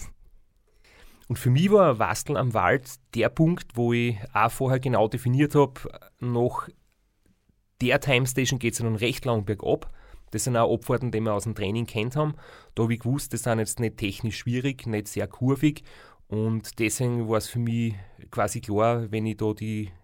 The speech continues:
letzten Höhenmeter hinter mir hab, ist oben wieder der Moment, wo man das Rad tauschen, wo ich wieder aufs Zeitfahrrad, aufs Schiff T T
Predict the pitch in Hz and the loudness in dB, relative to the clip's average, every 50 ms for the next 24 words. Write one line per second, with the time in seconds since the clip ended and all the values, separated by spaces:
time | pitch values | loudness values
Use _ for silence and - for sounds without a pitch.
0 | - - 127 127 127 - - 127 120 120 120 123 113 107 - 113 120 139 147 147 | -4 0 0 0 0 0 0 2 2 2 2 2 0 0 0 2 2 2 2 2
1 | 139 139 131 127 127 123 127 - - - - - - - - - - _ _ - | 0 0 0 0 0 -2 -2 -6 -18 -18 -20 -20 -20 -20 -20 -20 -20 _ _ -6
2 | 120 - - - 98 110 113 127 120 117 117 117 110 - - _ _ _ _ _ | -6 -4 -2 0 0 0 0 0 0 2 2 2 2 2 -4 _ _ _ _ _
3 | _ _ - - 117 110 113 123 120 113 107 110 110 104 - - 110 107 107 104 | _ _ -6 0 2 2 2 2 2 2 2 0 0 -4 -4 -4 -2 -2 -2 -2
4 | 104 107 104 104 101 90 - - _ _ _ _ _ - - - - - - 85 | -2 0 -2 -2 -4 -6 -12 -18 _ _ _ _ _ -10 -8 -6 -6 -2 2 4
5 | 90 104 - - - - - 85 - 90 - - 123 113 110 104 104 - 107 104 | 4 4 2 0 -12 -8 -4 -2 -2 -2 -2 -2 -4 -2 -2 -2 0 -2 -2 -2
6 | - - - - 87 85 - - 113 107 101 101 101 101 - - - - - - | -4 -6 -4 -2 -2 -2 -2 -2 -6 -2 0 0 -2 -2 -2 -8 -10 -8 -8 -6
7 | - 120 117 - - - 147 - - - 127 127 | -4 -6 -6 -6 -10 -14 -14 -12 -8 -4 -4 -4